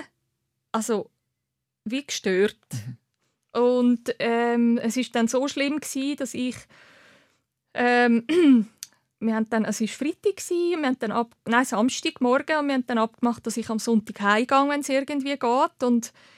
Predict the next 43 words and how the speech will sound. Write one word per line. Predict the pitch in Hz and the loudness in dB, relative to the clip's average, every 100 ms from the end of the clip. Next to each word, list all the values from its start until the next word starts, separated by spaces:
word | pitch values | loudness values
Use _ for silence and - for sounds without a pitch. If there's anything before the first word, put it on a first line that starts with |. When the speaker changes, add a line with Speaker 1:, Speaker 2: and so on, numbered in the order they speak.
| _ _ | _ _
Speaker 1:
äh, | - 240 | -8 -2
meine | 233 233 220 | 2 2 0
Freundin | 226 254 277 277 | 0 0 0 0
hat | 285 262 | -2 -2
mich | 277 | -6
dann | - 269 | -4 -2
noch | 277 | -2
besucht | 269 - 269 294 285 - | -6 -6 -2 -2 -4 -4
und, | 240 240 240 233 - - | 0 2 2 0 -10 -10
ähm, | 233 226 226 226 214 | -6 -4 -2 -2 -2
ich | 226 | -4
habe | 220 | -2
mittlerweile | 220 226 226 214 220 220 | -2 0 -2 0 0 0
fast | 240 226 | 0 2
nicht | 220 | 0
mehr | - | 0
können | 214 208 | 0 2
laufen. | 196 196 277 - 302 311 339 - | 2 2 0 -2 0 2 0 -4
Ich | 254 233 | -10 -6
bin | 247 247 | -2 2
in | |
einen | 233 233 | 4 4
Nussgipfel | 269 - 285 269 - 269 320 | 2 -4 -6 -6 -2 2 2
im | - 262 262 269 | 0 -4 -2 -2
Gang | 269 254 269 277 | 0 0 2 0
rumgelaufen | 262 269 277 269 262 - 294 | 0 0 0 2 0 0 -4
mit | 277 247 | -4 0
meinem | 269 262 | 2 2
Infusionsständer. | 262 262 - 247 262 254 - 240 240 262 285 | 2 -2 -4 -2 -2 -2 -2 0 0 0 -4
Speaker 2:
Mhm. | - - - - - | -6 -20 -20 -20 -8
Speaker 1:
Bin | 247 | -4
dann | 254 240 | -2 -2
auf | 233 247 | -4 -4
eine | 226 220 220 220 226 220 _ - | -4 -2 0 0 0 -4 _ -4
Anästhesieärztin | 220 220 - 226 240 269 269 277 - - 277 - | -2 -2 -2 -6 -4 -4 -2 -4 -6 -2 -2 4
getroffen, | 269 294 - 302 254 | 4 4 0 2 4
die | 226 | 2
ich | |
von | - 247 | 0 2
meinem | 226 214 | 2 2
Job | 220 254 - | 0 -2 0
her | 294 | -2
kenne. | 311 - 294 320 | -2 -2 0 0